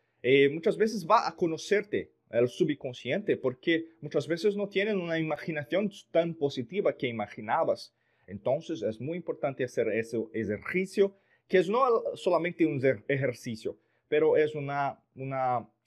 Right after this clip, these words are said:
algo práctico. Y cuando es algo práctico, va a conocerte más ainda, ¿ok? Segundo consejo que quiero darte es respecto de abre la posibilidad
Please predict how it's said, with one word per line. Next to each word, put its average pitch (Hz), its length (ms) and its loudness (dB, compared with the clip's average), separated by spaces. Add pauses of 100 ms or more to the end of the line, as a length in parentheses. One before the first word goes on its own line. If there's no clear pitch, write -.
(240)
algo 135 400 2
práctico. - 680 -2 (160)
Y 110 80 -16
cuando 180 240 4
es 139 100 2
algo 120 300 4
práctico, 156 520 -2 (300)
va 123 80 2
a 127 60 -4
conocerte 139 840 -2
más 120 540 -4
ainda, 95 380 -12 (280)
¿ok? 190 220 -2 (420)
Segundo 196 500 2
consejo 165 480 2
que 151 120 -6
quiero 143 260 6
darte 139 460 6
es 139 60 10
respecto 139 480 4
de 131 180 6
abre 202 320 6
la 180 260 6
posibilidad 156 800 2